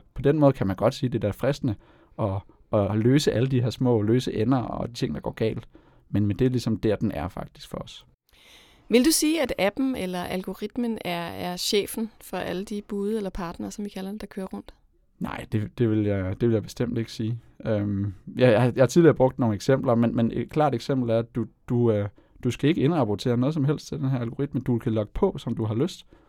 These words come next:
Speaker 1: Du kan også logge af, som du har lyst. Og, og når du så er logget på og siger, "Jeg er klar," så får du, bliver du tildelt opgaver. Øhm, og hvis du ikke har lyst til at tage dem, så lad du være. Du kan møde op i dit eget tøj,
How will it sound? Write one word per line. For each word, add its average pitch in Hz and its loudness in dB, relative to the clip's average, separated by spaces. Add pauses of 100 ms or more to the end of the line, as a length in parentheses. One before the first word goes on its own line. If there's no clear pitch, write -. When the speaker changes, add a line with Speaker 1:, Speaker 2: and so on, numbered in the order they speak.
(140)
Speaker 1:
Du - -4
kan 120 0
også 135 0
logge 117 0
af, 214 -2
som 127 0
du 110 2
har 110 2
lyst. 127 -2 (380)
Og, 117 2
og 127 2
når 123 2
du 214 0
så 202 2
er 139 6
logget 104 4
på 202 2
og 139 -4
siger, 127 -2
"Jeg - -2
er - -6
klar," 185 -4
så - -8
får 165 -2
du, - -4
bliver 120 -2
du 107 0
tildelt 104 -2
opgaver. 113 -4 (560)
Øhm, 120 4
og 123 0
hvis 147 0
du 247 0
ikke 254 2
har 139 2
lyst 110 0
til 98 -8
at - -10
tage - -4
dem, - -6
så 160 -2
lad 110 2
du 98 0
være. 101 -4 (240)
Du 113 0
kan 107 -2
møde 107 2
op 139 2
i - 0
dit 110 -2
eget 202 -4
tøj, 170 4